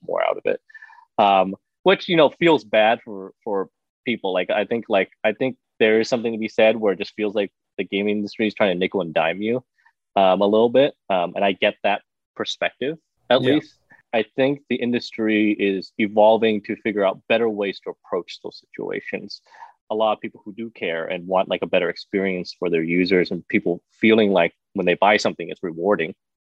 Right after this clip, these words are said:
Speaker 1: Like, you're not just being nickel and dime.
Speaker 2: What does your exact day-to-day look like? Like, what do you do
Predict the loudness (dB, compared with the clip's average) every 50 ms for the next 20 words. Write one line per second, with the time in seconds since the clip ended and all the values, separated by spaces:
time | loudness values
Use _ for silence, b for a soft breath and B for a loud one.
0 | _ _ _ _ _ -4 -2 -2 0 -2 0 2 2 2 0 0 -2 -6 -4 -2
1 | -2 -2 -2 -2 -4 -6 -8 -8 -10 -10 -10 -6 -4 -2 -2 -2 -4 -6 -10 b
2 | b b b b _ -10 -8 -4 -2 -2 -2 -2 -2 0 0 0 0 -2 -4 -2
3 | -2 0 0 -2 -4 -4 -4 -4 -4 -4 -6 -6 -6 -6 -6 -6 -8 -12 -12 -12
4 | -14 -14 -14 -14 -16 _ -14 -12 -12 -14 _ -14 -10 -8 -8 -8 -6 -6 -6 -4
5 | -6 -6 -8 -12 -16 _ _ _ _ _ _ _ _ _ -12 -8 -6 -4 -4 -4
6 | -6 -10